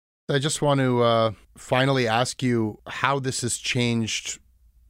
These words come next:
if, if it has, your feelings about your own work as a storyteller, as a, as a, as a teller of true stories, of other people's stories.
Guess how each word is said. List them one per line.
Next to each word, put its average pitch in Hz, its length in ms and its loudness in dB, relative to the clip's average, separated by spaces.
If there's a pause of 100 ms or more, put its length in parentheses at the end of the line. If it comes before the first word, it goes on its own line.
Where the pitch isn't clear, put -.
if, 120 240 -6
if 120 160 -6
it 110 80 0
has, 110 600 0 (1040)
your 117 260 0
feelings 123 340 0
about 110 180 -2
your 113 140 0
own 147 200 2
work 107 340 -4
as 113 180 -4
a 107 60 -4
storyteller, 101 640 -2
as 101 220 -6
a, 104 120 -6
as 113 140 -8
a, - 280 -10
as 107 100 -8
a 104 60 -6
teller 110 280 0
of 104 60 -4
true 143 220 2
stories, 110 380 0
of 101 60 -4
other 123 180 2
people's 107 380 -6
stories. 101 500 -4